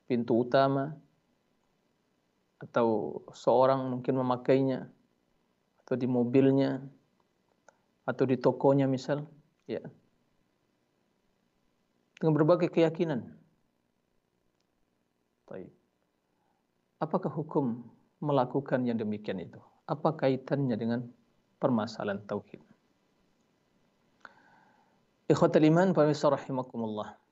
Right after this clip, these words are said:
Ini perkara yang harus dipahami hukumnya agar kita selamat, agar selamat akidah kita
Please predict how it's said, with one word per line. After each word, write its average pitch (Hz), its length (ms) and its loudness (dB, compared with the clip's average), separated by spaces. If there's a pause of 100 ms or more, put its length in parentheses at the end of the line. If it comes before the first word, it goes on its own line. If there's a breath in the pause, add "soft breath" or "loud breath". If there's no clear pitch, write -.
(1080)
Ini 160 160 -4
perkara 151 400 2
yang 135 160 0
harus 131 480 -4 (880)
dipahami 139 800 -2 (1160)
hukumnya 135 680 0 (960)
agar 131 240 2
kita - 240 -2
selamat, 117 520 -4 (1300)
agar 143 320 2 (160)
selamat 147 520 -2
akidah 127 520 -2
kita - 320 -6